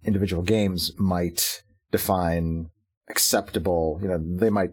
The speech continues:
assert some kind of error condition. You know, if the latency ever gets worse than this and we are in a, uh,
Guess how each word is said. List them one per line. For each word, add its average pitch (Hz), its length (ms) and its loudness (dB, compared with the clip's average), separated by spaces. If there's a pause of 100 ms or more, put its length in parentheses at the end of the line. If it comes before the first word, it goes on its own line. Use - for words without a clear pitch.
(140)
assert - 440 0
some 90 140 -4
kind 85 160 -4
of - 80 -8
error 95 260 0
condition. 78 580 -4
You 87 80 -4
know, 69 100 -6
if 76 120 -10
the 87 100 -8
latency 90 300 -4
ever 82 140 -4
gets 82 220 -4
worse 95 300 0
than 82 180 -4
this 78 320 -2
and 80 260 -2
we 85 120 0
are 82 180 -2
in 80 180 -4
a, - 1500 -10
uh, 82 240 -2